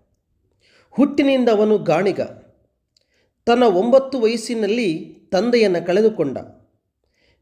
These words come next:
ತಾಯಿ ಪುನಃ ಮದುವೆಯಾದಳು. ಹತ್ತನೆಯ ವರ್ಷದ ತನಕವೂ ಹುಡುಗ ಹೇಗೋ ಆ ಮನೆಯಲ್ಲಿ ಬೆಳೆದ.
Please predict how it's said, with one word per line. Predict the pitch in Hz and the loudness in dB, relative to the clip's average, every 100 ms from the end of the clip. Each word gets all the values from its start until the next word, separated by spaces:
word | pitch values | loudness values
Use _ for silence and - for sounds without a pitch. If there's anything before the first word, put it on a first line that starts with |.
| _ | _
ತಾಯಿ | 160 165 208 | 0 2 2
ಪುನಃ | - 170 180 202 233 | 0 0 0 0 0
ಮದುವೆಯಾದಳು. | 208 180 180 170 156 139 123 - - _ _ _ _ _ _ _ _ 208 | 0 0 0 2 2 0 -4 -10 -20 _ _ _ _ _ _ _ _ -4
ಹತ್ತನೆಯ | 247 - 277 269 | -2 2 4 4
ವರ್ಷದ | 226 226 247 233 | 4 0 -2 -4
ತನಕವೂ | 233 202 240 240 254 | -2 -4 -2 -2 -2
ಹುಡುಗ | 202 240 214 143 185 208 - _ _ 139 | -2 0 0 0 -2 -10 -20 _ _ -6
ಹೇಗೋ | 160 180 240 - - - - | -2 2 2 0 -8 -20 -12
ಆ | 143 220 | -6 -2
ಮನೆಯಲ್ಲಿ | 233 202 170 202 | 0 0 0 0
ಬೆಳೆದ. | 196 240 143 - - | 0 0 -2 -8 -20